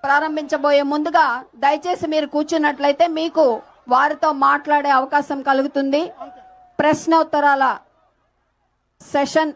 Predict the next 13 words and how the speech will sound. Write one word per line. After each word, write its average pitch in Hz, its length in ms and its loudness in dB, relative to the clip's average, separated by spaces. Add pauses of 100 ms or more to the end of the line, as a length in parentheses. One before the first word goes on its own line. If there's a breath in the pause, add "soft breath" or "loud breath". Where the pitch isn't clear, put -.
(100)
ఇప్పుడు 285 180 0 (100)
ప్రారంభమవుతుంది. 262 840 0 (1800)
దయచేసి 277 480 0
మీరు 277 200 -2
కూర్చున్నట్లయితే 277 640 0 (120)
మీకు 285 220 -4
ఏవైనా 294 280 0 (160)
సందేహాలు, 262 600 2 (2750)
లేడీస్ని 311 720 -2
ఎవరు 269 240 -2
తొక్కేస్తున్నారండి 269 760 0
అందరూ, 247 220 0 (120)
కొంచెం 262 260 0